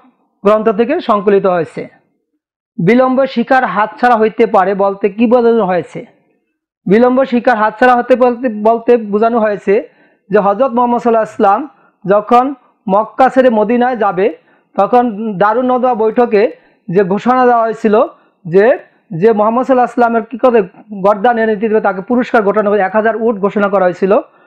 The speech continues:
এই জন্য তারা মনে করেছিল যে রাত্রের মধ্যে যদি তারা পালিয়ে যায়,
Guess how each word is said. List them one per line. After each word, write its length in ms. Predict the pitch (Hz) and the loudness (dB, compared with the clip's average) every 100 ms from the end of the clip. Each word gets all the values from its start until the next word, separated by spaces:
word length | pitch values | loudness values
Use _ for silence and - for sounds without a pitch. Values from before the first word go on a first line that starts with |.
| _ _ - | _ _ -4
এই 140 | 202 | -2
জন্য 420 | 226 262 262 285 320 _ _ - | 0 0 0 -2 -4 _ _ -2
তারা 280 | 202 214 208 - _ _ - | 0 0 -2 -10 _ _ -16
মনে 340 | 180 220 220 233 | -8 -2 2 2
করেছিল 360 | 247 240 247 | 2 2 0
যে 200 | 233 220 214 202 240 | 0 0 -2 -4 -4
রাত্রের 360 | 202 214 254 247 | -2 0 2 4
মধ্যে 280 | 233 202 240 | 2 0 -2
যদি 220 | 233 233 | -2 0
তারা 220 | 208 202 | 0 0
পালিয়ে 320 | 202 208 214 | 0 2 2
যায়, 240 | 185 190 | 0 -2